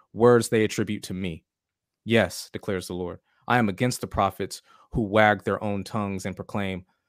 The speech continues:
"The Lord declares it." Indeed, declares the Lord, I am against those who prophesy false dreams and tell them to lead my people astray with their reckless lies. It was not I who sent them or commanded them,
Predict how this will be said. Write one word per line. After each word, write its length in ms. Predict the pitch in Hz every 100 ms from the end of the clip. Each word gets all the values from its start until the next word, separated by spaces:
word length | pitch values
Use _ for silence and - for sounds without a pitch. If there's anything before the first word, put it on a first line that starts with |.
| _
"The 100 | 127
Lord 380 | 120 135 156 135
declares 480 | 120 - 104 90 -
it." 120 | - _ _ -
Indeed, 480 | 104 107 113 87 - _ _ -
declares 340 | - 107 92
the 60 | 92
Lord, 300 | 90 90 87 _ -
I 120 | 117
am 120 | 127 95
against 340 | 117 117 -
those 200 | 101 90
who 80 | -
prophesy 480 | 104 95 - 95 90 -
false 240 | 107 92
dreams 460 | - 101 90 92 - _ -
and 120 | 98
tell 200 | - 110
them 160 | 101 98
to 100 | -
lead 280 | 92 107 98
my 140 | 92
people 300 | 90 107 98
astray 300 | 92 - 95
with 160 | 92 92
their 220 | 92 90 - -
reckless 420 | 104 - 110 -
lies. 420 | 98 92 87 - _ _ _ _ _ -
It 80 | 127
was 180 | 120 117
not 200 | 120 110
I 220 | 123 135
who 120 | 110
sent 280 | - 95 90
them 200 | 95 98 _
or 140 | 110 107
commanded 460 | 104 104 110 92
them, 220 | 85 80